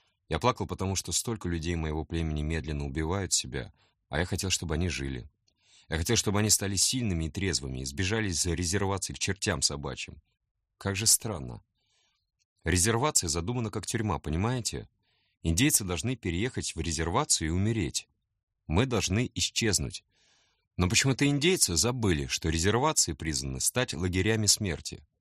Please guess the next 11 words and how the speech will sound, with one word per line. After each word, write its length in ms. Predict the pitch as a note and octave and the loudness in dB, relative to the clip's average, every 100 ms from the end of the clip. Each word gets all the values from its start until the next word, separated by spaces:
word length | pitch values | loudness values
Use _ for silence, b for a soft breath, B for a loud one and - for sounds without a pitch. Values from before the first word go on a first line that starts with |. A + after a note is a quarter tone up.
| _ _ _ _ - | _ _ _ _ -2
Я 160 | F2+ | 0
плакал, 300 | G#2+ D3 A#2+ | 2 2 0
потому 280 | G2 G#2+ A2 | -4 -2 -2
что 200 | G#2+ G2+ | -2 -4
только 260 | - A2 A2+ | -2 -2 0
мне 240 | A2 G#2 | 0 0
хватило 400 | - D2+ - D2+ | -2 -4 -2 0
смелости 560 | C#2+ F#2+ A#2 G2 - F2 | 0 0 0 0 -2 0
и 60 | |
наглости 460 | D#2 F2 D#2 - - | 0 0 0 -2 -2
уехать. 500 | D#2+ D2+ - - - | -2 -2 -6 -12 -14